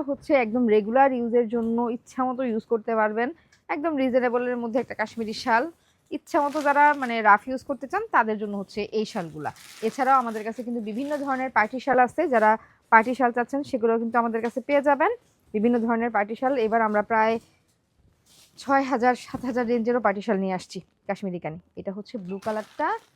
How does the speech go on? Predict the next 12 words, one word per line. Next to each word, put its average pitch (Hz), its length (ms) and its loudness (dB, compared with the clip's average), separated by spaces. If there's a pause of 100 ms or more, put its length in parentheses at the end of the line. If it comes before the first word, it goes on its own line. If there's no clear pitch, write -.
(420)
আর 185 100 -6 (140)
এটা 196 200 -6
হচ্ছে - 320 -8 (260)
ব্ল্যাকটা। 170 540 -4 (1700)
ব্লুর 247 240 0 (140)
রিভার্সেবল 240 500 -2
পিস, 269 200 -4
ব্যাক, 202 120 0 (120)
ব্যাক 190 160 -2
সাইডটা 214 260 -8
হচ্ছে - 180 -8 (160)
এইরকম, 220 320 -2